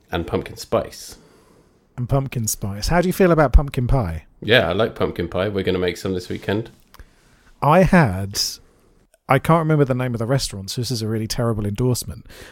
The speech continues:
Speaker 2: but I was up in London once at a vegan restaurant that did, like, the tastiest pumpkin pie I've
Speaker 1: Oh.
Speaker 2: had in my life.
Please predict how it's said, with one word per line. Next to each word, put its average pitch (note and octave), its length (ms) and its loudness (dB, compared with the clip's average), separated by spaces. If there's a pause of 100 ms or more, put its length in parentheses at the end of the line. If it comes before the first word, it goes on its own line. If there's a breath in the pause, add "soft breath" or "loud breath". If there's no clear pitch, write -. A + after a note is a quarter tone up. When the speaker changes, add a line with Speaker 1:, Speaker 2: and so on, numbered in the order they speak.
Speaker 2:
but F3 100 -2
I F3+ 60 4
was F#3 140 8
up G3+ 140 6
in D#3 100 6
London D#3 380 2
once E2+ 340 -8
at A2 140 -10
a A#2+ 40 -6
vegan B2 380 -4
restaurant G2+ 460 -6
that A2+ 100 -16
did, A#2+ 160 -8
like, A#2 200 -6
the - 80 -10
tastiest - 680 -2
pumpkin A2+ 340 -6
pie - 160 0
I've E4 140 0
Speaker 1:
Oh. - 160 0
Speaker 2:
had G2+ 100 -8
in G2 80 -6
my F#2 120 -6
life. G2 520 -8